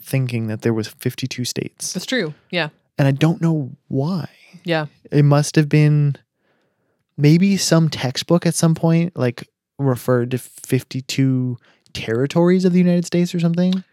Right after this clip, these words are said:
Speaker 2: Yeah.
Speaker 1: But even then, I think if you include territories, there's more than just Puerto Rico. Eh, 'cause there's the fifty, fifty states plus Puerto Rico and, like, the Philippines is a territory, isn't it? Or it was? I
Speaker 2: I
Speaker 1: don't
Speaker 2: don't
Speaker 1: know.
Speaker 2: know.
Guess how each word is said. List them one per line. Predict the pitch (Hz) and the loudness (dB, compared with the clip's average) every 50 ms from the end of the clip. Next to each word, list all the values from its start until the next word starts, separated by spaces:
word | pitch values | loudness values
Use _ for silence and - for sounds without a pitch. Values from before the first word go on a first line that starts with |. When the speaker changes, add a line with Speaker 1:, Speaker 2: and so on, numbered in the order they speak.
| _ | _
Speaker 2:
Yeah. | - 165 160 156 147 151 151 - _ | -6 -6 -4 -4 -6 -8 -10 -6 _
Speaker 1:
But | - 160 180 | 4 4 6
even | 175 170 | 6 6
then, | 175 170 160 | 6 4 4
I | 143 | 4
think | - 156 151 147 | 2 0 0 0
if | 139 139 | 0 0
you | 143 139 | 0 0
include | 127 - - 131 - | 0 0 -2 -2 -2
territories, | - - 151 160 151 - 131 120 117 113 | -2 -4 -2 -2 -2 -2 -2 -4 -4 -4
there's | 120 117 - | -6 -6 -6
more | 120 120 120 117 | -4 -4 -4 -4
than | 113 113 110 | -4 -6 -8
just | 104 107 104 104 - - - - _ _ _ _ _ _ _ _ _ _ _ _ _ _ _ _ | -8 -8 -8 -8 -10 -12 -12 -14 _ _ _ _ _ _ _ _ _ _ _ _ _ _ _ _
Puerto | - - 131 120 113 | -6 -4 -2 -2 -2
Rico. | 113 107 - 104 110 107 101 101 104 110 - _ _ _ _ _ _ _ _ _ _ _ _ _ _ _ _ _ _ _ _ _ _ _ _ _ _ _ _ _ _ _ _ _ | -4 -6 -6 -6 -6 -6 -6 -8 -12 -14 -16 _ _ _ _ _ _ _ _ _ _ _ _ _ _ _ _ _ _ _ _ _ _ _ _ _ _ _ _ _ _ _ _ _
Eh, | - 131 - | -10 -10 -10
'cause | - 139 127 | -6 -6 -6
there's | 127 117 113 | -4 -6 -6
the | - | -8
fifty, | - - 135 - - 123 120 123 _ _ _ _ _ - 131 - _ _ _ _ _ _ _ _ _ - | -8 -6 -6 -4 -4 -6 -6 -6 _ _ _ _ _ -20 -20 -20 _ _ _ _ _ _ _ _ _ -2
fifty | 156 151 143 151 | -2 -2 -2 -2
states | 139 - 143 131 131 123 - - - - - _ - | 0 2 2 2 2 0 -4 -8 -10 -10 -12 _ -8
plus | - 139 127 | -6 -4 -4
Puerto | - - - 131 123 | -4 -2 -2 -2 0
Rico | 120 117 - 123 117 117 113 | -2 -4 -4 -4 -4 -4 -4
and, | 110 107 107 110 - _ _ _ _ _ _ _ _ _ _ _ _ _ _ _ _ _ _ _ _ _ | -6 -8 -10 -14 -18 _ _ _ _ _ _ _ _ _ _ _ _ _ _ _ _ _ _ _ _ _
like, | - 139 - | -14 -14 -12
the | - 127 | -12 -14
Philippines | - - 127 123 127 135 - - 156 151 156 160 156 | -8 -2 0 0 0 0 -2 0 0 0 0 0 0
is | 156 151 | -2 -2
a | 156 151 | -4 -6
territory, | 143 - 151 151 156 160 - 160 165 165 170 170 | -4 -4 -4 -4 -4 -6 -8 -8 -8 -8 -8 -8
isn't | 170 175 175 180 | -10 -10 -10 -12
it? | 180 185 | -12 -10
Or | - 123 113 101 | -10 -10 -10 -10
it | - - | -10 -12
was? | 104 117 131 143 151 156 - - - 214 | -10 -10 -10 -10 -10 -12 -14 -16 -16 -12
I | - | -12
Speaker 2:
I | 175 | -10
Speaker 1:
don't | 190 190 | -10 -10
Speaker 2:
don't | 190 175 | -12 -14
Speaker 1:
know. | 117 | -16
Speaker 2:
know. | - | -18